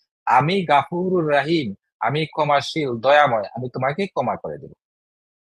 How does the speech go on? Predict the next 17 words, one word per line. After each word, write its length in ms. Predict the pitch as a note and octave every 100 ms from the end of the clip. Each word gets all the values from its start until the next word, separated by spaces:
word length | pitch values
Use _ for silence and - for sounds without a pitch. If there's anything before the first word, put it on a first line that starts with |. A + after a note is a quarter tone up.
| _ -
আহ, 760 | A#2+ B2 B2+ B2 B2+ - C3 D3
I 20 |
think 380 | - F3+ F3+ F3+ -
আপনাদের 600 | C3 - D3 C#3+ D#3 D#3+
যদি 320 | D#3+ D#3+ D3+ C3+
একে-, 260 | C3+ A#2+
এ-, 180 | B2 B2 B2
আমার 200 | C3+ C3+
অনুবাদের 480 | C3 B2+ C3 C#3
মাঝে 480 | C#3+ C3+ B2+ C3 D3+
বা 220 | A#2+ A#2+
আমার 180 | A#2 B2+
এক্সপ্লেনেশনের 720 | B2+ - C3 B2 A#2+ C#3+ D3
মাঝে 200 | C#3 C3
আপনাদের 540 | A#2 - A#2+ B2 B2+ A#2+
কোনো 460 | B2 A#2+ A2+ G#2
ইয়ে 260 | G2 G#2+